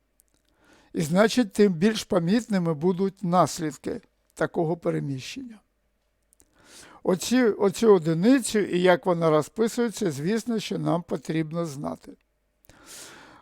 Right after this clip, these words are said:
Е, ви багато разів, мабуть, чули,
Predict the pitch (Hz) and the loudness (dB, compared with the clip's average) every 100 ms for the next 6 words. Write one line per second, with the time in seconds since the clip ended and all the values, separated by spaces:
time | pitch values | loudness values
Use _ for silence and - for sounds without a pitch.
0 | _ - 185 185 180 180 180 170 262 330 | _ 0 8 10 10 8 6 0 4 6
1 | 320 302 247 226 208 180 170 220 254 254 | 6 6 4 0 -4 -6 4 6 6 6
2 | 226 226 202 233 202 220 196 214 - 240 | 4 4 2 -2 2 2 2 -2 -2 0
3 | 202 143 160 | 0 -2 -8